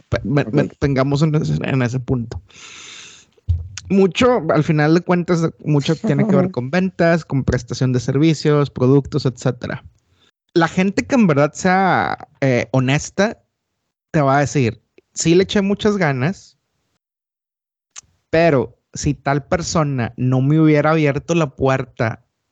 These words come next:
Speaker 1: de presentar mi producto, mi servicio a tal empresa, no lo hubiera armado".
Speaker 2: Ajá.
Speaker 1: Es el conocer ese pedo, o sea, el, ese
Speaker 2: Mm.
Speaker 1: acceso a,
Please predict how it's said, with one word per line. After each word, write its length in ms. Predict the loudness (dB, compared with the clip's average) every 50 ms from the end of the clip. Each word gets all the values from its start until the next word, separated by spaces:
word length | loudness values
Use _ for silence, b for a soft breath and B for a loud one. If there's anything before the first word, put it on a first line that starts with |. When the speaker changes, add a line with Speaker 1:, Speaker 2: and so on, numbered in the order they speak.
| _ _ _ _ _ _ _ _ _ _ -2
Speaker 1:
de 120 | -2 -2
presentar 920 | -2 -4 -4 -2 -2 -2 -2 -2 -4 -4 -4 -4 -4 -2 -2 -2 -2 -2 -2
mi 260 | 0 0 2 2 0
producto, 640 | 0 -2 -2 0 2 2 4 2 0 0 -2 -2 0
mi 120 | 0 0
servicio 380 | 0 0 0 0 2 0 0 0
a 40 |
tal 140 | 0 0 0
empresa, 600 | 0 -2 -2 0 0 0 2 2 0 -2 -2 _ _
no 160 | -4 0 0 2
lo 100 | 4 4
hubiera 160 | 4 2 0
armado". 340 | -2 -4 -6 -8 -8 -10 -16 -20 _ _ _ _ _ _ _ _ _ _ _ _ _ -6
Speaker 2:
Ajá. 360 | -2 -2 0 0 0 0 0 -2 b b b b b b b b b -6
Speaker 1:
Es 160 | -4 -2 0
el 100 | 0 -2 0
conocer 440 | 0 0 0 0 0 0 0 0 0
ese 180 | 0 -2 -2
pedo, 360 | -2 -2 -2 0 0 0 0
o 80 | -2 -2
sea, 260 | -2 -2 -2 -2 -2
el, 160 | 0 0 0
ese 220 | 2 2 2 2 2
Speaker 2:
Mm. 40 | 0
Speaker 1:
acceso 640 | 0 2 2 2 0 0 -2 -4 -4 -4 -4 -4 -6 -6
a, 140 | -8 -8